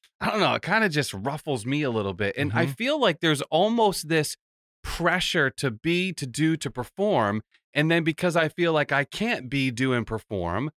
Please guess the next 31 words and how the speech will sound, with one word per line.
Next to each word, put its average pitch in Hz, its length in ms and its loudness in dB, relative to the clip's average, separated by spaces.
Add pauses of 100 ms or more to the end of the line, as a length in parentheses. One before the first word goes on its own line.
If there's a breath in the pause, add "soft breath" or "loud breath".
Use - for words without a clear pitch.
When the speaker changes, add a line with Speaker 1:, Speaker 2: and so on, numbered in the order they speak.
(280)
Speaker 1:
I 131 120 0
fall 131 300 2
into 131 340 -2
maybe 139 280 -2
just 156 200 -6
apathy. 104 680 -6
Do 135 80 -2
you 160 100 0
think 214 220 0
Speaker 2:
Right. - 40 0
Speaker 1:
it's - 140 -4
more 143 680 0
of, 95 480 0 (480)
like, 117 300 0 (640)
this 131 340 -2 (180)
idea 127 400 0
that 117 120 2
I'm 117 140 0
not 117 180 0
gonna 175 180 0
measure 90 340 -4
up, 82 160 -8
so 98 160 -6
I 92 100 -2
just 95 240 -12
become 101 300 -8
apathetic? 98 540 -4 (100)
Or 113 200 2
Speaker 2:
Y-, 117 60 2
Speaker 1:
is 113 120 -8 (200)
Speaker 2:
yeah, 160 320 2